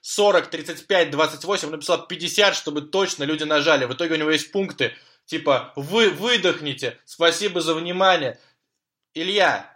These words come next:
ты украл у меня пять минут моего времени своей душниной. Я считаю, что, э, э-, этим постом он просто отправил себя на пенсию как в медиа, так и в диджитале. И я бы на месте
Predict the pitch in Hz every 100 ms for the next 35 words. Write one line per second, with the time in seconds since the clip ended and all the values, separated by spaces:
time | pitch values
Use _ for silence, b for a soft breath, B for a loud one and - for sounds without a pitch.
0 | _ 190 185 185 190 226 185 151 135 117
1 | - _ 160 196 160 175 156 156 156 147
2 | 160 160 139 110 98 B - 127 147 147
3 | 151 143 143 123 107 104 135 180 - 185
4 | 170 - - 151 143 139 B B - 110
5 | 98 - 156 156 156 156 143 147 - 190
6 | 208 143 131 165 170 - 135 123 110 -
7 | _ - - 123 151 160 180 - 127 131
8 | 131 156 147 139 - 110 104 104 101 -
9 | - 151 143 127 120 127 131 127 143 185
10 | 147 123 131 139 127 139 123 113 110 110
11 | 113 135 151 156 147 - _ - 135 139
12 | 156 147 - 131